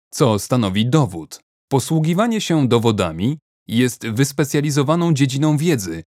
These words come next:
której trzeba się długo uczyć. Stąd też artykuły i książki recenzuje nie byle kto, lecz eksperci. Ale nie mów tego tym, którzy wiedzą swoje o polityce Moskwy, Pekinu czy Waszyngtonu.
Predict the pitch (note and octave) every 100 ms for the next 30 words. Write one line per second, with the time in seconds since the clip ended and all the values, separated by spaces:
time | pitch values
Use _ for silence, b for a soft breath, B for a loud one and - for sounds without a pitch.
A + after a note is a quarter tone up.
0 | - C#3+ A#2+ A2+ - A#2 A2 - A2+ A#2
1 | A#2 A2+ C#3+ D#3+ C3+ F2+ D#2+ - _ -
2 | - F3 F3 E3 D3+ C#3+ C3+ - A2 B2+
3 | B2+ C#3+ C3 - A#2+ A2 - C3+ B2+ B2+
4 | C3+ A#2+ G#2 G2 G#2 G2+ G2+ G2 - D3
5 | E2 _ - A2+ C3 - E3+ - B3+ E3+
6 | - - D#2 _ _ _ - A#2 C3 D#3
7 | G3 B2+ - C3+ A2+ G#2 C#3 A#2+ C3 C#3+
8 | C3+ C3+ B2+ B2 B2 - C#3 A#2 A2+ G#2
9 | A#2 G2 A2+ F2+ A2+ G#2 G2 - C#3 C3
10 | D3 C#3 A#2 F#2 F#2+ B2 G#2 G2+ C3 B2
11 | - D3 F2+ D2+